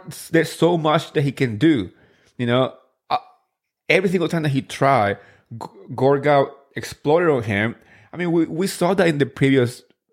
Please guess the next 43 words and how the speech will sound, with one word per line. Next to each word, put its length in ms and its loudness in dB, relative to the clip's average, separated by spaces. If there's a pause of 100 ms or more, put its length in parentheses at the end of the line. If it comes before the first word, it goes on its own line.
few 500 -2
episodes 600 2
when 180 0
they 80 0
were 140 4
having, 420 0
like, 140 -2
a, 260 0 (300)
like, 160 -6
a 360 -4 (340)
you 40 -12
know, 160 -6
night 360 -2
out 140 4
with 80 0
the 80 2
guys 400 2
at 80 0
a 40 0
bar, 440 2
and 260 -6
Joe 180 2
Gorga, 520 0
as 120 -4
soon 120 -6
as 100 -4
he 60 -6
saw 200 -2
him 160 0
walking 320 0
in, 160 0
he 80 -4
called 280 0
it, 100 0 (220)
he 80 -6
called 160 -2
him 80 -2
piece 180 0
of 80 0
shit, 380 0
piece 100 -12
of 140 -4
garbage. 640 2